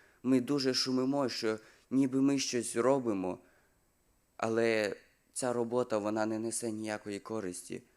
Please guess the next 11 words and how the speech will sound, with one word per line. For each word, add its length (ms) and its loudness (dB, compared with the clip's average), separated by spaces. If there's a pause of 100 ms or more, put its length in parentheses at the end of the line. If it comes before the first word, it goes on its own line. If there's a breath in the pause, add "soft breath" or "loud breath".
(120 soft breath)
Про 160 -6
це 180 0
всі 240 -2
знають, 440 -2
всі 220 -4
чують, 580 -4 (500)
але 600 -2 (240)
це 140 -8
користі 500 -6
не 140 -2
несе. 460 -6